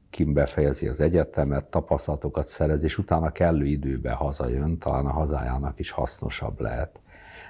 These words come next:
De akkor volt bennem egy ilyen nagy adag dac, hogy nem, ki akartam én menni tanulmányútra, vagy pár évet tölteni, de akkoriban a disszidálás még egy végleges elhatározást jelentett, tehát egy teljes,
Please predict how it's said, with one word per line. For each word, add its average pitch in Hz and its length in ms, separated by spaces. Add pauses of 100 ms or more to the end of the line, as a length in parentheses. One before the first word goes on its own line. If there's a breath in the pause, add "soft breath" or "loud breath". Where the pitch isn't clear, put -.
(100 loud breath)
De - 80
akkor 117 380
volt 113 220
bennem 73 400
egy 67 140
ilyen 62 160
nagy 64 200
adag 53 380
dac, - 500 (160 loud breath)
hogy 80 260
nem, 76 300 (260)
ki 143 160
akartam 76 540
én 78 120
menni 73 400
tanulmányútra, 73 1080
vagy - 340 (300 loud breath)
pár 76 240
évet 71 380
tölteni, 73 840 (840 loud breath)
de 90 500
akkoriban 98 640
a 80 60
disszidálás 87 720
még 87 140
egy 82 100
végleges 69 680
elhatározást 73 960
jelentett, 69 600 (120)
tehát 73 280
egy 78 100
teljes, - 680